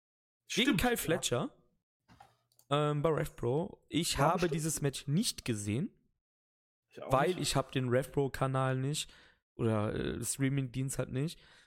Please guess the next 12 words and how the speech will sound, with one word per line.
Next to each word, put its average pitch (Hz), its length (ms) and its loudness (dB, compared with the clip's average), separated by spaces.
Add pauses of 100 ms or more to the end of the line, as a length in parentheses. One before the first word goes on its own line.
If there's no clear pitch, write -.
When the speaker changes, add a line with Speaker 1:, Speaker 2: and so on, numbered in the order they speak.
(260)
Speaker 1:
Ähm, 127 360 0
das 120 180 0
Match 139 420 0
war 127 220 2
am 113 180 0
Wochenende, 147 800 0
am 107 220 -2
Samstag. 139 640 -2 (120)
Kyle 135 140 2
Fletcher 131 340 0
hat 117 140 -2
gewonnen 131 520 0